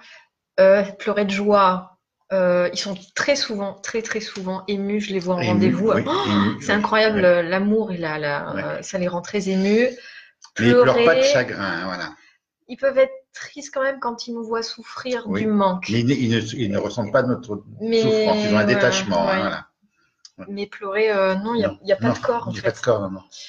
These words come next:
Speaker 1: Les contacts des bébés décédés in utero, possible ou pas ?
Speaker 2: Avec moi, non.
Speaker 1: Hmm, non plus. Euh, est-ce que les défunts communiquent entre eux par le biais de la parole ?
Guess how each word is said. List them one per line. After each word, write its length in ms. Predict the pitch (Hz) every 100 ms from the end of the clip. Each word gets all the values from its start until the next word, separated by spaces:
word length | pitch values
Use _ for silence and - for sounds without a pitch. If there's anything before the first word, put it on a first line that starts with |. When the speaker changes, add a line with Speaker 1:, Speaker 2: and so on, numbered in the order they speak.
| - - - - _ _ _
Speaker 1:
Les 280 | 208 202 208
contacts 500 | 226 226 233 226 220 185 180 _ _ _ _ _ _ 185
des 160 | 202
bébés 440 | 196 208 220 226 202
décédés 460 | 202 - 202 208
in 140 | 220 226
utero, 500 | 220 226 208 214 240
possible 500 | 233 220 - 214 214
ou 60 |
pas ? 240 | 208 170 175 - - - 104
Speaker 2:
Avec 260 | 113 123
moi, 160 | 127 131
non. 240 | 104 92 - - - - - - - -
Speaker 1:
Hmm, 800 | 190 190 190 185 185 180 175 185 185 185 _ -
non 180 | 170 165
plus. 560 | - - - - - _ _ _ _ _ _ _ _ _ - - - - - - - _ _ _ _ _ -
Euh, 600 | 185 180 180 175 170 170 170
est-ce 180 | 226 220
que 80 | 254
les 100 | 226
défunts 300 | 208 220 214
communiquent 500 | 226 208 214 220 - -
entre 340 | 202 - 254
eux 80 | 254
par 140 | 196
le 80 | 196
biais 160 | 190 226
de 80 | 185
la 100 | 180
parole ? 540 | 190 185 185 165